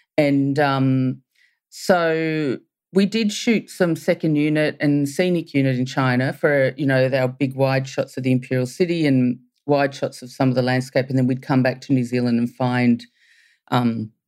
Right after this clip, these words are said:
particular places that would suit. Um, and, uh, the other thing that, you know, one of the really important things that she'd said to me at the beginning of the fil-, film was that,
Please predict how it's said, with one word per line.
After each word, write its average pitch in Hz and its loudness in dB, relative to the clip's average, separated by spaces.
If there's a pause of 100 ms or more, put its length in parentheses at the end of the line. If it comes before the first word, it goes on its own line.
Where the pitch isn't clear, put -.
(520)
particular 151 0 (200)
places 135 -2
that 123 0
would 123 -4
suit. - -2 (560)
Um, 127 0 (320)
and, 156 0 (360)
uh, 160 2
the 208 2
other 262 0
thing 330 0
that, 254 0
you 208 2
know, 175 2
one 220 2
of 247 2
the 247 2
really 208 2
important 180 -2
things 156 2
that 139 -4
she'd 139 -4
said 139 0
to 151 -10
me 143 2
at 139 -4
the 139 0
beginning 135 2
of 131 -2
the 143 0
fil-, 156 0
film 151 0
was 139 0
that, 143 0